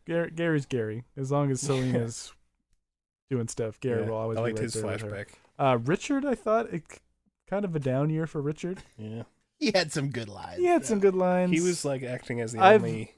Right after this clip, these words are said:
Speaker 2: competent
Speaker 1: they were
Speaker 2: ish
Speaker 1: good
Speaker 2: one.
Speaker 1: lines. I,
Speaker 3: G-,
Speaker 1: I
Speaker 3: Gabe.
Speaker 1: feel like the, we didn't hit peak Richard, though,
Speaker 2: Yeah.
Speaker 1: like, in,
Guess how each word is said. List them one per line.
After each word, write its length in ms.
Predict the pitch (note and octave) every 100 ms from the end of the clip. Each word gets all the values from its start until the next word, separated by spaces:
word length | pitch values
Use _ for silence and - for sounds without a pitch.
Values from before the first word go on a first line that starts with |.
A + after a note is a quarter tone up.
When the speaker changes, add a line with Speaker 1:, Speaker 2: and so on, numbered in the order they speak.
| _
Speaker 2:
competent 440 | - G#2 - G#2+
Speaker 1:
they 80 | G#2
were 80 | D4
Speaker 2:
ish 80 | G#3+
Speaker 1:
good 180 | F#3 G3
Speaker 2:
one. 60 | D#3+ C3+ B2
Speaker 1:
lines. 40 | C#3+
I, 60 |
Speaker 3:
G-, 120 | C#3+ - - _
Speaker 1:
I 100 | F3
Speaker 3:
Gabe. 80 | G3+
Speaker 1:
feel 80 | A3
like 200 | F3 C#3
the, 280 | C#3 C3 - _ _ _ _ _ _ _ _ -
we 120 | F3
didn't 280 | F#3+ D#3 C3+
hit 320 | D3 D3+ -
peak 260 | - C#3+ -
Richard, 320 | C3 A#2 G2+
though, 200 | - -
Speaker 2:
Yeah. 60 | F2+
Speaker 1:
like, 140 | -
in, 60 | A2+